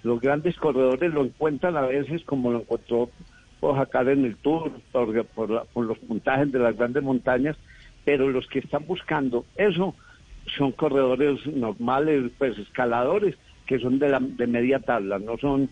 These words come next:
eh, en lo que hemos visto. Por eso te digo que Pogacar en el Tour, porque en las grandes montañas, por lo duro que fue la carrera, logró coger el puntaje y después ganó, pero de, de antemano no es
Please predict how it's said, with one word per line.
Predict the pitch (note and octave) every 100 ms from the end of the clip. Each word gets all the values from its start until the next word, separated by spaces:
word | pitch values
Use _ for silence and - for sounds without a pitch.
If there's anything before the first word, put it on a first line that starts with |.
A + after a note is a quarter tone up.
| - - -
eh, | - B2+
en | B2+
lo | A#2+
que | -
hemos | B2 B2+ B2+
visto. | A#2+ - G#2
Por | - A#2
eso | A2+ D3
te | -
digo | C3 A#2 C3
que | - B2+
Pogacar | - A2 - A2+ C#3 -
en | C3+
el | C3
Tour, | - F#3 G3+ - - _ -
porque | A#2 - B2 A2+ A2+ A#2+
en | A2+
las | A2 G#2
grandes | B2 B2 C#3
montañas, | C3 A2+ - B2+ C3 C3+
por | B2 B2+ A#2
lo | A#2
duro | A#2 B2+
que | -
fue | A2 A#2+
la | A#2+
carrera, | B2 A#2 A#2 C#3 C3 C3+ - - - -
logró | A#2+ A#2 B2
coger | D3 D3 D3
el | C#3+
puntaje | B2+ A#2 E3 F#3 E3+
y | B2
después | A2+ - - G#2
ganó, | C3+ F#3 E3
pero | - A2 G#2 - - - -
de, | A#2+ B2
de | B2+
antemano | B2 A#2+ A#2+ A2 A#2 D3 F3+
no | D#3 C#3
es | C3+